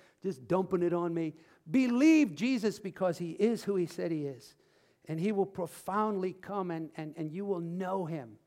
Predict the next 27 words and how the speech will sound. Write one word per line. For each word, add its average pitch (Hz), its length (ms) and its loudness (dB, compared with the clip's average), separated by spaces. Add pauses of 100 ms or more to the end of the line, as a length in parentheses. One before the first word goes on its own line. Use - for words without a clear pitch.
(760)
Whether 170 200 -2
you're 156 220 -2 (140)
ten 220 360 -4
or 180 120 0
whether 170 200 0
you're 156 140 -2
ninety, 165 720 -2 (460)
you'll 147 100 -10
have 135 160 -8
a 131 60 -12
personal 175 440 -8
relationship 143 380 -8
with 117 140 -18
him. 101 140 -18 (640)
So - 200 0
Jesus, 262 460 2 (440)
he 185 100 -4
says, 175 200 -4
"Guys, 208 280 2
things 233 240 -2
are 233 40 -4
gonna 214 120 -2
change 202 320 0
around 180 240 -2
here 170 140 -2
in 165 160 -6
that 151 180 -4